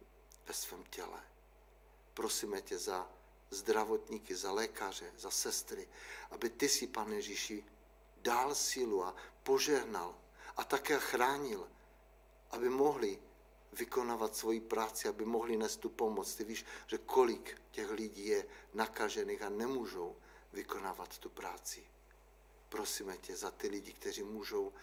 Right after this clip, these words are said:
abys, aby mohli, abys jim dal sílu, aby to mohli dělat dál.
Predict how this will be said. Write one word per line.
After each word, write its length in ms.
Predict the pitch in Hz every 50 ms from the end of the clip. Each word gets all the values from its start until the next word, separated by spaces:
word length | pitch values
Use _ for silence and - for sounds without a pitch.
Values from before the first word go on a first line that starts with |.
| - - - - -
abys, 440 | - - 110 110 - - - - - - - - - - - -
aby 200 | - 110 117 107
mohli, 500 | 110 110 107 101 107 110 107 107 104 - - - - - - - - - - - - -
abys 240 | 110 110 120 113
jim 120 | - 117 113
dal 180 | 113 120 113
sílu, 560 | 107 - - - - 117 117 110 95 85 85 - - - - - - -
aby 120 | - -
to 160 | - - 104
mohli 320 | 95 98 95 90 92 104 95
dělat 300 | 92 95 90 87 92 90
dál. 360 | - - 90 87 87 87 101